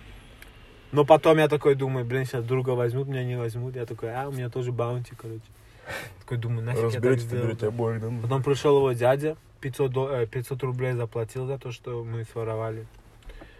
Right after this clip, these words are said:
Speaker 1: Я со стыдом такой иду домой. Этот его дядя на меня смотрит, такой: «Вы нафиг так делаете?» Туда-сюда. Он позвонил моей маме, короче, сказал, что я своровал, домой пришел. Мама мне целую лекцию прочитала. Но я че думаю?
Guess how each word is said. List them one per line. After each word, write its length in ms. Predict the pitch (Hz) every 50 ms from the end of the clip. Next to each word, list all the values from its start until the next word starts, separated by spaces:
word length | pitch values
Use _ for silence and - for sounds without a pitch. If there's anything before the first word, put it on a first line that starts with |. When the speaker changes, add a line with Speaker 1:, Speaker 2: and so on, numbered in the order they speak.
| - - -
Speaker 1:
Я 160 | 120 123 120
со 160 | - - 117
стыдом 440 | 110 - - 127 120 117 127 120 120
такой 340 | 113 113 104 - 113 107 107
иду 160 | 107 113 113
домой. 460 | 107 107 104 104 107 113 117 127 127 123 - - - - -
Этот 240 | 117 107 - 107 -
его 160 | 113 110 110
дядя 280 | 110 117 113 110 110 110
на 120 | 107 107
меня 180 | 107 107 110 107
смотрит, 420 | - - 107 110 117 - 131 117
такой: 280 | - 110 104 - 104 98
«Вы 140 | 95 95 92 92 101
нафиг 300 | 110 117 117 - 120 117
так 200 | - 110 104 101
делаете?» 360 | 104 110 113 110 110 110 - - -
Туда-сюда. 480 | 110 104 104 101 - - 101 107 107 110 - - - - - - - - - -
Он 120 | - 113 110
позвонил 440 | - 120 117 117 123 123 127 123 120
моей 200 | 117 117 117 110 110
маме, 300 | 110 120 127 131 135 131 127 -
короче, 340 | 127 120 120 117 117 - -
сказал, 340 | - - 113 110 113 113
что 180 | 110 - - 110
я 120 | 104 101 101 - -
своровал, 560 | - 117 113 110 110 104 110 113 120 123 120
домой 260 | 117 113 110 113 113
пришел. 460 | 110 117 110 104 - 117 117 123 127 - - - - - - - - - - - - -
Мама 200 | 117 120 120 123
мне 200 | 120 120 117 117
целую 300 | 113 - 127 123 120 117
лекцию 340 | 113 117 113 113 - - 113
прочитала. 800 | - - 113 104 - - - - 120 120 123 123 127 123 123 123 - - - - - - - - - - - - - - - - - - - - _ - - - - - - - - - - - - - - -
Но 160 | 135 156 170
я 80 | 180 175
че 200 | - - 196 190
думаю? 420 | 165 170 156 143 127 113 104 92